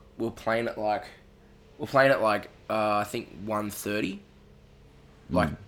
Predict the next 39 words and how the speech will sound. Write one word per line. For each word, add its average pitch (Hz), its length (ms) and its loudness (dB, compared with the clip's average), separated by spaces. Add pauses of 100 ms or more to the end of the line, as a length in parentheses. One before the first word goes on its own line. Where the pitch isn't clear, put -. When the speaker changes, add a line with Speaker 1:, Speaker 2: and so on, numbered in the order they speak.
(280)
Speaker 1:
one 107 140 0
thirty, 107 360 -2
two 104 180 -4
o'clock 107 280 -4
type 107 180 0
thing. - 160 -8 (320)
Anyway, 104 320 0 (580)
um, 104 460 4 (880)
it's, - 80 -8
like, 117 140 4
the 110 80 -4
hottest 120 260 6
part 110 180 2
of 110 60 -2
the 101 60 -4
day 98 180 0
usually. 92 460 -4 (680)
Speaker 2:
Yeah, 78 320 -6
Speaker 1:
But 113 200 2
Speaker 2:
yeah, 50 80 -10
yeah. - 40 -12 (240)
Speaker 1:
it 120 60 0
was 123 140 2
cold, 117 440 6
like, 107 160 0
the 95 60 -4
whole 107 300 2
morning. 101 360 -4
So - 140 -6
I 90 40 0
was 101 120 -4
like, 90 240 -4
I - 20 -6
put - 180 -6
the 117 60 -4
shirt 107 300 0
on, 104 200 -2
warmed 107 280 0
up. 98 260 -2